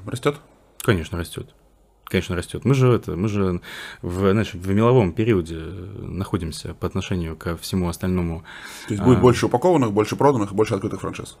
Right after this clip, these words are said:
Speaker 2: Больше упакованных, больше проданных, лучше упакованных, да, и более качественных продуктов, когда люди действительно делают рынок и понимают, что они делают.
Speaker 1: Мгм.
Speaker 2: Ну вот. Потому что они, по крайней мере, да, и опять же, если говорить там не про обучение, они, по крайней мере, общались с, э,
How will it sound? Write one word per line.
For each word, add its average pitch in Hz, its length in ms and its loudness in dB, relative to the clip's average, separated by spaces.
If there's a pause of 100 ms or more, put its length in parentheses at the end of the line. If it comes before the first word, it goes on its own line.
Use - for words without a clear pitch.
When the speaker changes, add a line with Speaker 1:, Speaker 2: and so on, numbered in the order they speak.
Speaker 2:
Больше 185 300 6
упакованных, 156 460 4
больше 151 260 4
проданных, 107 420 2
лучше 123 480 4
упакованных, 92 720 2
да, 104 340 2
и 92 540 2
более 104 260 2
качественных 98 460 0
продуктов, 90 460 -2
когда 92 160 0
люди 95 180 0
действительно 90 420 -4
делают 87 240 0
рынок 117 200 2
и 98 40 -8
понимают, 92 540 2
что - 260 -2
они 87 200 0
делают. 85 420 -2 (380)
Speaker 1:
Мгм. 104 300 -2 (120)
Speaker 2:
Ну 90 320 0
вот. 82 160 -12 (240)
Потому 92 280 0
что 82 1000 -2 (320)
они, 98 500 4 (140)
по 104 100 4
крайней 117 280 4
мере, 87 200 0
да, 95 180 2
и 82 80 -4
опять 87 220 -2
же, 80 100 -10
если 82 180 -10
говорить 90 240 -2
там 85 160 -6
не 90 80 0
про 90 160 -2
обучение, 95 460 0
они, 82 100 -4
по - 80 -12
крайней 101 240 0
мере, 101 160 2
общались 92 460 0
с, - 160 -10
э, 87 280 0